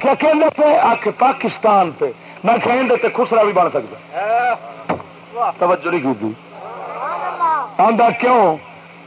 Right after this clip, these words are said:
میں کیا، جدو قانون کافر دا ہے، میں ایک مثال دینا، جدو ایک بندہ سور پکائی کھڑا ہوئے، سور، تے ونڈنا ہوئے، ونڈنا ہوئے، کسے مسلمان نو آکھن دی لوڑ ہے؟ توجہ نہیں کیتی۔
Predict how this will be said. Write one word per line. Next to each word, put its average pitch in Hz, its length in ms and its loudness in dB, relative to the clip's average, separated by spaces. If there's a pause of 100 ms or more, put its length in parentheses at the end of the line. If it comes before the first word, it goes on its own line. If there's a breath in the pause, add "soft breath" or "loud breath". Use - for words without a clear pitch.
(120)
میں 214 140 4
کیا، 220 220 2
جدو 214 300 2 (160)
قانون 226 600 4
کافر 208 400 2
دا 143 160 0
ہے، 120 140 4
میں 165 100 2
ایک 180 160 -2
مثال 190 480 0
دینا، 156 360 0 (520)
جدو 196 220 0
ایک 226 200 0
بندہ 220 260 2 (160)
سور 254 240 2
پکائی 190 380 2
کھڑا 180 260 4
ہوئے، 165 160 2 (160)
سور، 175 360 2 (640 loud breath)
تے 196 140 0
ونڈنا 240 360 4
ہوئے، 233 240 6
ونڈنا 233 400 2
ہوئے، 156 360 4 (480)
کسے 226 300 -4
مسلمان 214 800 0
نو 240 120 2
آکھن 214 380 0
دی 233 80 -4
لوڑ 196 320 0
ہے؟ 175 280 2 (1400)
توجہ 160 320 2
نہیں 185 140 2
کیتی۔ 113 640 -2